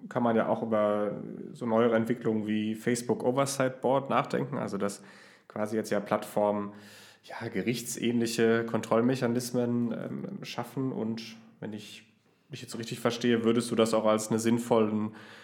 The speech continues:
Schritt sehen, grundsätzlich, ähm, die Rechte der NutzerInnen zu, zu stärken? Oder ist es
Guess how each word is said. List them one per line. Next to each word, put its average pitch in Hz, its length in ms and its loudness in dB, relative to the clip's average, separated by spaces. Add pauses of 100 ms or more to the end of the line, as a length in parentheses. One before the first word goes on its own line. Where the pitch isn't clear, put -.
(120)
Schritt 135 440 -2
sehen, 123 440 2
grundsätzlich, 120 1120 0
ähm, 110 360 -2 (400)
die 110 380 -4
Rechte 117 320 2
der 107 140 2
NutzerInnen 104 720 -2
zu, 98 560 -4
zu - 140 -12
stärken? 147 500 0
Oder 143 260 4
ist 135 220 0
es - 340 -10